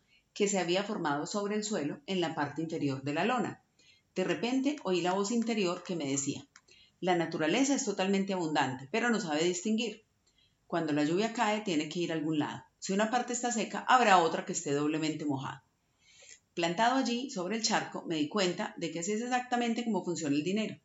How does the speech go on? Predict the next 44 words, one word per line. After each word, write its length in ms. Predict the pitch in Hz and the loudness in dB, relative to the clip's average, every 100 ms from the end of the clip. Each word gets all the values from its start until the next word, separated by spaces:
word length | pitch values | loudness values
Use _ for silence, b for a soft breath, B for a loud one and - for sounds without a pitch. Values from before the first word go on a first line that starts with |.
| _ _ B B B - | _ _ B B B 0
Hay 100 | 202 | 2
muchísimo, 640 | 214 220 277 196 127 127 _ | 4 4 2 2 -4 -8 _
billones 420 | 180 180 196 240 | -4 0 2 2
de 80 | 240 | 0
billones 400 | 190 165 165 196 | 0 0 0 -2
flotando 400 | 202 - 143 165 | -4 -4 -4 -2
por 140 | 175 | -4
ahí. 260 | 127 151 160 _ - | -4 -6 -10 _ -6
Lo 240 | 160 170 | 0 4
hay 160 | 214 240 | 4 4
sin 180 | 233 | 0
duda 180 | 180 175 | 2 2
en 80 | 180 | 0
abundancia, 540 | 185 151 160 160 147 - - B B B | 2 2 2 0 -4 -8 -20 B B B
y 100 | 214 | -2
tiene 260 | 233 214 220 | 2 2 2
que 80 | |
ir 60 | 240 | 0
a 80 | 233 | 0
parar 220 | 202 160 | 0 0
en 120 | 202 | 0
alguna 320 | 196 147 147 | 0 0 0
parte. 320 | 185 170 - - _ _ b b b | 2 0 -2 -18 _ _ b b b
Lo 160 | 185 196 | -2 0
que 100 | 196 | 0
ocurre 320 | 185 254 262 | -4 -2 0
es 80 | 175 | 0
esto, 300 | 160 131 - - | 0 -2 -8 -10
si 200 | - 196 | -2 4
alguien 280 | 185 196 247 | 4 4 0
no 60 | |
está 180 | 254 269 | -2 -2
dispuesto 400 | 247 233 247 247 | -2 -2 -4 -2
a 20 | |
recibir 560 | 240 240 240 196 196 - _ _ _ | -4 -2 0 0 -2 -8 _ _ _
la 140 | 151 147 | -10 -2
parte 260 | 160 - | -2 -2
que 100 | 247 | -4
le 120 | 247 | -6
corresponde, 640 | - 240 240 - 165 156 - | -4 -2 -2 -2 -2 -4 -4
esta 320 | - 196 226 | 0 0 2
irá 180 | 226 247 | 4 4
a 60 | 247 | 4
parar 320 | 190 160 160 | 4 2 0